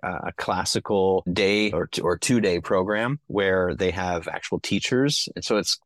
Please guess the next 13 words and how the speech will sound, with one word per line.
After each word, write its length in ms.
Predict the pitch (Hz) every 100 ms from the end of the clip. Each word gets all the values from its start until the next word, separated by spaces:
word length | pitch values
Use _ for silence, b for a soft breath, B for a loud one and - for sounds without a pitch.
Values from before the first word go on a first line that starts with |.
| -
but 160 | 120 104
then 140 | 110
they 80 | 101
do 180 | 113 104
all 180 | 104
the 120 | 101 -
school 480 | - - 117 98 -
at 80 |
home 540 | - 185 165 98 98 117 _ - 104
during 200 | 104 92
the 80 | 104
week. 380 | 151 92 - - _ _
So 400 | - 123 113 110